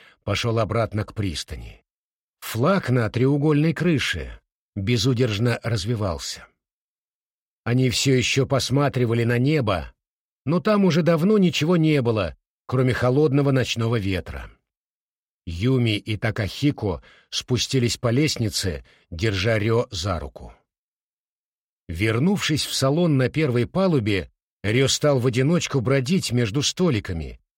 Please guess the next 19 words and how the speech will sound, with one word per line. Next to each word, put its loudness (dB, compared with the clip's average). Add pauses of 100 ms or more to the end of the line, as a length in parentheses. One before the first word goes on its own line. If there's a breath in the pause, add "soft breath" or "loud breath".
(120)
расставленными 2
в -12
центре. -4 (1080)
Он -2
все 0
еще 0
был 0
возбужден 0 (260 loud breath)
видом 0
фейерверков, -2 (360)
взлетавших -2
прямо 0
над 0
его -2
головой. -6 (1500)
Юми, 2
наблюдавшая 2
за 2
Ре, 2